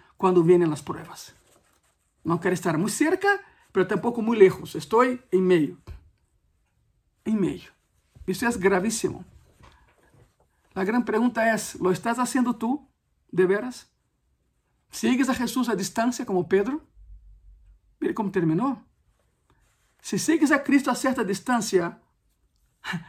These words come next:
vas a tomar malas decisões. E não culpes a Cristo. É tu culpa. Porque estás lejos de Ele. Lejos de Ele, nada podemos fazer, diz a palavra.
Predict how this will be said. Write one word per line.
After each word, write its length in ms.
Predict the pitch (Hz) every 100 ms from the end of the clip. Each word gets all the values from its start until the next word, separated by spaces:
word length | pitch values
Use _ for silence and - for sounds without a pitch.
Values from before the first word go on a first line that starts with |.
| -
vas 260 | 165 196 202
a 60 |
tomar 480 | - 226 196 180 196
malas 440 | 202 175 165 165 147
decisões. 600 | 143 156 139 139 135 -
E 60 | 185
não 220 | 285 269
culpes 400 | - 262 - 226
a 60 |
Cristo. 360 | - - - - _ _ _ _ _ _
É 60 | -
tu 160 | -
culpa. 420 | 190 226 254 147 - _ _ _ _ _ _ _ _ _ _ _ _
Porque 280 | - 151 -
estás 380 | - - - 175
lejos 300 | 185 196 160
de 180 | 165 156
Ele. 200 | 135 - - - - - _ - - _ _ -
Lejos 280 | 202 202
de 80 | 185
Ele, 200 | 226 226
nada 400 | 208 208 214 196
podemos 440 | 196 180 170 170 165
fazer, 300 | 151 - 180
diz 180 | 160 160
a 80 |
palavra. 460 | 147 127 127 - -